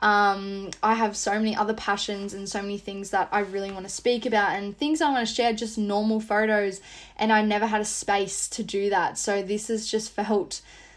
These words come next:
like, I feel like, I literally feel like a new, new woman, and I'm so excited, and now I feel so inspired to get on Instagram and keep in-, inspiring you, because,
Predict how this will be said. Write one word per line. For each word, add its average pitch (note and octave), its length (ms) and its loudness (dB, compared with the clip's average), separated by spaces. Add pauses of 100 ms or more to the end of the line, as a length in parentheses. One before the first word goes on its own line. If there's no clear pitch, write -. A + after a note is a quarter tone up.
(200)
like, G3+ 440 2 (680)
I A3 140 6
feel A3 200 2
like, A3+ 220 6
I G#3 100 4
literally G3+ 320 2
feel G3+ 140 -4
like G3 160 -2
a G3 40 -6
new, F#3 460 -4 (360)
new G3+ 380 -4
woman, F#3 340 -6
and F#3+ 500 -6 (840)
I'm A3+ 100 2
so A3 220 2
excited, G3+ 760 0
and G#3 200 -2
now G3+ 160 2
I G#3 80 2
feel G#3+ 180 -4
so G3 220 -4
inspired G3 680 0
to A3 80 -6
get G3 140 -2
on G3 100 -6
Instagram G3+ 680 -4 (240)
and A3 160 -2
keep A3+ 240 0
in-, A3 340 2
inspiring G#3+ 560 4
you, A#3+ 220 2
because, A3 420 -2